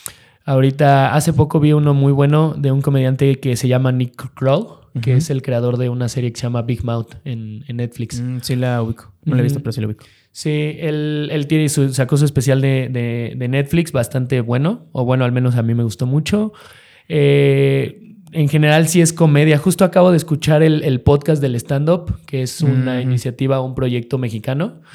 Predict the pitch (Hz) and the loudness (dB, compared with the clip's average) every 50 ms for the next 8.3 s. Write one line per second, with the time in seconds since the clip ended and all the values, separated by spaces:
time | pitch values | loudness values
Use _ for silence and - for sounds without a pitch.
0 | 127 131 131 127 120 - 131 127 123 120 117 123 113 - 127 123 120 101 - 120 | -8 -6 -6 -6 -6 -6 -4 -4 -4 -2 -4 -4 -6 -4 -2 0 0 0 2 0
1 | 117 - 123 123 117 113 - 127 120 120 120 120 113 110 107 107 104 104 104 104 | 0 0 -2 -2 -2 -2 -2 -2 -2 0 -2 -2 -2 -4 -4 -4 -6 -6 -6 -6
2 | 104 117 117 113 110 113 113 117 113 - 127 123 127 127 127 117 - - 117 123 | -6 -6 -6 -6 -4 -4 -6 -6 -6 -6 -4 -4 0 0 0 -2 -2 -4 -4 -2
3 | 120 113 117 113 110 110 110 - 117 117 113 123 123 117 - 123 120 - 123 135 | -2 -2 -2 -4 -6 -6 -8 -8 -8 -6 -4 -4 -4 -4 -6 -10 -12 -12 -12 -12
4 | 143 - _ _ _ _ - - - - - - _ _ _ _ - - 147 139 | -12 -16 _ _ _ _ -20 -20 -20 -20 -20 -20 _ _ _ _ -14 -6 0 2
5 | 143 147 143 139 147 151 147 143 135 135 131 127 - 131 131 127 131 131 - 143 | 2 4 4 4 4 4 4 4 4 4 2 4 4 6 6 6 2 2 4 6
6 | 139 139 139 139 - - - - _ _ _ - - 104 104 - _ _ _ - | 6 6 6 4 0 -6 -10 -12 _ _ _ -16 -14 -14 -14 -16 _ _ _ 0
7 | - - - - - - - - - - - - - 131 131 127 123 135 131 131 | 0 0 0 -2 -6 -6 -10 -16 -20 -20 -14 -10 -8 -6 -6 -6 -6 -6 -6 -6
8 | 131 131 123 120 113 | -4 -4 -4 -6 -6